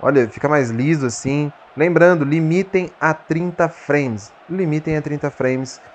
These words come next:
O jogo vai rodar tranquilamente a trinta frames. O jogo fica liso,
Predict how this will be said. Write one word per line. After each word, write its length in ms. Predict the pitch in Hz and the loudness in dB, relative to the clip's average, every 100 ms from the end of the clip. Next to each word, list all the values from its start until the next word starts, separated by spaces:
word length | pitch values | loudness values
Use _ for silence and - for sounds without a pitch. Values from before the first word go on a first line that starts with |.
| - - | -12 -4
O 60 | |
jogo 180 | 170 160 | 2 4
vai 120 | 151 | 4
rodar 240 | 151 143 139 - | 4 4 2 0
tranquilamente 800 | - 175 185 180 165 143 135 135 | 2 2 2 0 -2 0 -2 -4
a 20 | |
trinta 320 | 139 135 127 127 | -6 -6 -6 -6
frames. 580 | - 123 127 127 - - - - - - - - - | -2 -2 -2 -8 -12 -20 -20 -20 -20 -20 -20 -18 -8
O 40 | |
jogo 240 | 147 143 131 | 0 0 0
fica 240 | - 135 | -2 0
liso, 520 | 160 147 147 139 143 | 2 4 2 2 -4